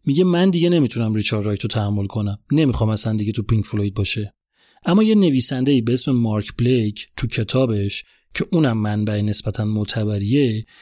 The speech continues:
میگه که راجر واترز زنگ زده به مدیر برنامه‌ه، گفته: «به ریچارد رایت بگو که برنامهٔ ضبط اینطوری شده.» مدیر برنامه هم زنگ زده به رایت، اونم گفته: «به واترز بگو بره گم شه.» حالا هر کدوم از این دوتا روایت بوده اونقدر نتیجه فرقی نمی‌کنه.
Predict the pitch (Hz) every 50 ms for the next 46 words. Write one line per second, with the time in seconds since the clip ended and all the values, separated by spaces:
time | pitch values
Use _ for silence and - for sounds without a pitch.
0 | - _ - 143 156 185 185 - - 131 117 120 120 113 113 120 117 113 113 -
1 | - 135 123 104 101 107 131 135 131 120 107 104 104 113 123 120 110 107 101 104
2 | 101 98 101 101 101 101 101 101 101 95 92 131 143 135 110 107 110 - _ _
3 | _ _ _ - - 123 113 - - 160 156 156 139 123 117 - - 123 113 107
4 | 117 131 120 - - 135 147 170 156 - 180 151 143 127 123 117 110 110 110 117
5 | 113 107 - 143 170 - - - 143 120 104 - 107 101 104 98 - 92 82 87
6 | 98 - _ _ _ - - _ - - 127 123 123 127 120 117 127 123 117 117
7 | 120 117 117 117 110 110 143 135 113 107 117 127 131 127 113 113 107 117 127 120
8 | 113 101 101 120 135 127 110 107 107 - - - - 165 170 170 170 143 135 117
9 | - 165 165 170 151 131 131 120 113 - 151 165 151 160 170 170 170 165 160 156
10 | 143 131 131 120 104 95 - - 101 104 - _ _ _ _ _ _ _ - -
11 | - - - 165 180 202 180 165 170 180 175 - - - 120 120 120 117 113 117
12 | 117 113 120 110 - 117 113 117 113 113 117 117 117 117 107 117 120 120 147 190
13 | 202 185 151 139 127 143 160 165 143 - - - - 156 - - 160 156 156 151
14 | 147 151 135 110 101 95 - - 98 98 98